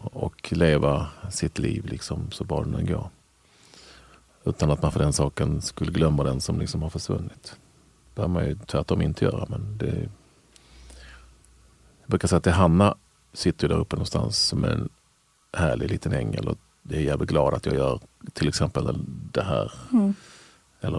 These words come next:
Speaker 1: att jag åker iväg och jobbar och gör grejer och
Speaker 2: Mm.
Speaker 1: sådär. Eh, och inte gräver ner mig, för
Speaker 2: Mm.
Speaker 1: då hade hon blivit förbannad.
Speaker 2: Mm.
Speaker 1: Så tänker jag. Och, eh, så tycker jag att vi alla ska försöka tänka att när det väl händer så är det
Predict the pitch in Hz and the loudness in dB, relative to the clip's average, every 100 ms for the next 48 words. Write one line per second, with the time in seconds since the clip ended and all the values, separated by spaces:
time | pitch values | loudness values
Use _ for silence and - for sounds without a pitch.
0 | 71 - 71 73 73 73 71 73 73 - | 0 4 2 4 2 2 4 4 2 2
1 | 69 67 78 78 82 - - 214 208 180 | 2 2 2 0 -2 -4 -2 2 2 2
2 | - 98 - - - - - - _ - | -4 -6 -10 -20 -20 -20 -20 -20 _ -6
3 | - 73 82 78 - - 76 71 - 50 | 0 2 4 2 0 0 0 0 0 0
4 | - - 60 53 - 196 190 87 90 82 | -2 -6 -4 -4 0 2 4 4 4 2
5 | 98 - 107 98 - - - 185 180 185 | 0 -2 0 0 -2 -8 -6 -4 -2 -4
6 | - 92 87 104 - 104 - - - - | -4 -4 -4 -4 -4 -6 -12 -12 -8 -8
7 | - - 82 98 - - - - - 82 | -6 -4 -2 -4 -8 -10 -6 -6 -2 -2
8 | - - 78 - - - - - 85 80 | -2 -2 0 0 -2 -6 -8 -4 -2 -2
9 | 76 - - - - - - - - 85 | -4 -4 -12 -14 -20 -20 -20 -12 2 6
10 | 90 101 101 98 101 98 101 - - _ | 8 8 8 6 4 2 -2 -6 -20 _
11 | _ _ _ _ _ _ _ _ - 120 | _ _ _ _ _ _ _ _ -18 -12
12 | 110 73 71 69 | -4 0 0 0